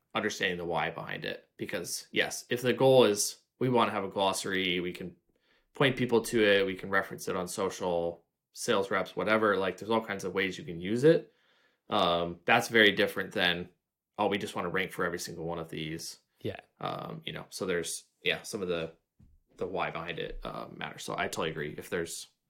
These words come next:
Speaker 1: just a desire or a business need to build it, then, then build it too.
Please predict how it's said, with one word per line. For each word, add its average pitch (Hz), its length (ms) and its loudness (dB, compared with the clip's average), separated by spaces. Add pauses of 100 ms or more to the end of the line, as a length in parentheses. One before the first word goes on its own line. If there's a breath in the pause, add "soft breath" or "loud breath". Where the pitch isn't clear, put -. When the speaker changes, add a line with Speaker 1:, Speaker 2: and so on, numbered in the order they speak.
(460)
Speaker 1:
just - 200 -6
a 107 40 -4
desire 95 480 2
or 85 80 4
a 82 60 -2
business 90 400 -8
need 85 200 -8
to 87 80 -8
build 90 280 -4
it, 135 160 0
then, 82 280 -8 (800)
then 82 100 -12
build 80 240 -10
it - 120 -14
too. - 180 -14